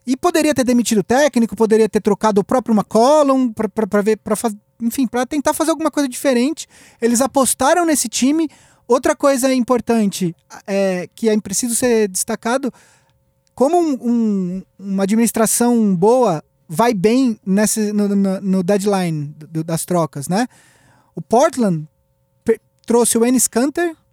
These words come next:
e o Rodney Hood. Na, o, o Enes Kanter foi um buyout, né? O Knicks pagou o contrato, ele ficou livre pra negociar com quem ele queria, acabou indo para o Portland. E o Rodney Hood foi uma troca, era um jogador que,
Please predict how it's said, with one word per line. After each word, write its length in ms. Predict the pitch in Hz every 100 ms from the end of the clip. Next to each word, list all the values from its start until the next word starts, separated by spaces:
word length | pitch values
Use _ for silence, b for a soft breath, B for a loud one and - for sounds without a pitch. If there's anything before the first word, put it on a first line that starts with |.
| _ _ -
e 220 | 269 349
o 100 | 311
Rodney 320 | 262 233 220
Hood. 340 | 180 240 269 -
Na, 220 | 214 202
o, 400 | 214 202 180 175
o 60 | 175
Enes 160 | 214 208
Kanter 300 | 247 254 233
foi 180 | 226
um 80 | 214
buyout, 420 | 202 196 220 -
né? 140 | 226 202
O 200 | 165 151
Knicks 260 | 170 185
pagou 380 | - 190 170 185
o 20 |
contrato, 440 | 196 185 180 214 240
ele 80 | 180
ficou 240 | - 175
livre 300 | 170 185 175
pra 300 | 165 160 151
negociar 380 | 151 156 151 165
com 100 | 170
quem 160 | 165
ele 80 | 165
queria, 360 | - 196 220 359 _ _ _
acabou 300 | - 160 165
indo 180 | 165 160
para 220 | 160 156
o 60 | 160
Portland. 440 | - 175 233 - _ b b b b
E 80 | 190
o 40 | 202
Rodney 280 | 220 247
Hood 180 | 233 269
foi 100 | 269
uma 120 | 269 302
troca, 560 | - 240 269 - 330 - b b b
era 100 | 196
um 40 |
jogador 360 | 214 226 240
que, 80 | 233